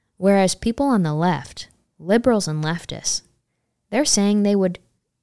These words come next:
decide where to live just based on the state's abortion laws. And that says a lot about them. But I will say, go ahead. Okay, go back to New York, go back to California, get the heck out of Texas, get the heck out of Florida,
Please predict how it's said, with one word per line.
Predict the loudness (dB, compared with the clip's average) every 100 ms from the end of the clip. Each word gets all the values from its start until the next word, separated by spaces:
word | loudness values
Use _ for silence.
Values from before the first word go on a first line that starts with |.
| _
decide | -2 0 2 2 0 -2 0
where | 2 2
to | 2 -2
live | 0 0 -2 -10 _ -20 -20 -12
just | 0 4 6 4 2
based | 4 4 2 -2
on | -4 -6 -10 -14 _ _ _ _ _
the | -2
state's | 0 2 2 0 -2
abortion | -4 -4 -6 -6 -10
laws. | -10 -8 -8 -8 _ _ _ _ _ _
And | -6
that | -4 0
says | 0 0
a |
lot | -2 -4 -4
about | -6 -8
them. | -8 -8 -10 -16 _ _ _ _ _ _ _
But | 2
I | 4
will | 4 4
say, | 2
go | 0 0
ahead. | 0 -4 -6 -6
Okay, | -2 -2
go | 0 2
back | 4 2
to | 2
New | 2
York, | 2 0 -2
go | -2
back | -2 -2
to | -4
California, | -4 -2 -4 -6 -4
get | -4 0
the | -2
heck | 0 0
out | 2
of | 0
Texas, | -2 -4 -2 0
get | 0 -4
the | -8
heck | -2 0 2
out | 2
of | 2 -4 _ _
Florida, | -4 4 6 4 0